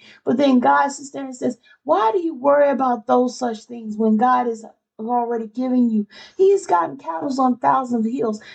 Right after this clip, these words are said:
Why do you not think that my Father will not take care of you?"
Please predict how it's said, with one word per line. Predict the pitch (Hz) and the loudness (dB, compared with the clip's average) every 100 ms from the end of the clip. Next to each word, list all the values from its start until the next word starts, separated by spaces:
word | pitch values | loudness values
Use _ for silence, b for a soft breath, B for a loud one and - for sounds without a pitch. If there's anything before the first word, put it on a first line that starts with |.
| B - | B -6
Why | - 349 | 0 2
do | 339 | 2
you | 285 302 | 2 2
not | 277 277 277 | 4 2 -2
think | 277 262 | -4 0
that | 131 226 | 0 0
my | 208 196 | -2 -2
Father | - 247 226 202 | -2 -2 -4 -6
will | 202 202 | -4 0
not | 214 220 - | 2 0 -4
take | 220 214 | -8 -8
care | 208 190 185 | -10 -8 -10
of | 185 | -12
you?" | 208 | -12